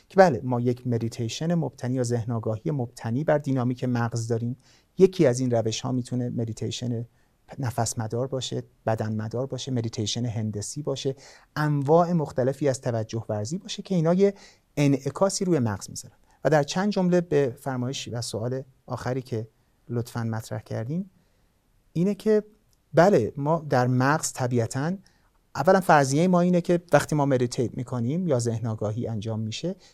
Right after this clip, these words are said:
در مغز اتفاقاتی خواهد افتاد و اون اتفاقات می‌تونه در سطوح مت-، مختلف باشه، در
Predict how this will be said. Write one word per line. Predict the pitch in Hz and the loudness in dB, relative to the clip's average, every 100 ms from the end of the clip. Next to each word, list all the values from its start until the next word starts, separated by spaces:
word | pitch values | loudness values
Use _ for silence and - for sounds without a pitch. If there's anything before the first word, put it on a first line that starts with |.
| - | -2
در | 123 | 2
مغز | 123 143 143 - | 4 2 -2 -10
اتفاقاتی | - - 123 127 139 143 | -10 -4 0 0 0 -2
خواهد | 123 113 - | -4 -4 -6
افتاد | - - 123 | -12 -16 -6
و | |
اون | 135 175 | 0 0
اتفاقات | 170 139 143 170 - | 0 -2 0 0 0
می‌تونه | 165 165 160 | -4 0 0
در | 143 | 0
سطوح | - 147 175 | -2 -4 0
مت-، | 165 131 - | 0 -2 -8
مختلف | 147 - 120 120 - | -12 -4 -2 -2 -4
باشه، | - - - _ - - _ | -14 -14 -20 _ -20 -20 _
در | 135 127 | 4 4